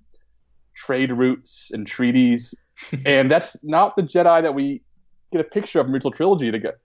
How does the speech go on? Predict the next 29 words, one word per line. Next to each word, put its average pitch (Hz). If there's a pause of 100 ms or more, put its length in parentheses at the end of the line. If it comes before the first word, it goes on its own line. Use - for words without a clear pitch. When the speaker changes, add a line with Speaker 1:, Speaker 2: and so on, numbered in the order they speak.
(200)
Speaker 1:
the 254
warrior 135
monks 117
who 127
are 120
mystical 120
and 107 (360)
guardians. 104
And 110 (840)
I 156
wanna 170
see, 139 (880)
I 147
wanna 175
see 139
somebody 139
climb 147
a 131
thousand 151
steps -
on 127
an 127
alien 131
planet 120
to 117
find 127
a 113
Jedi 127
meditating 113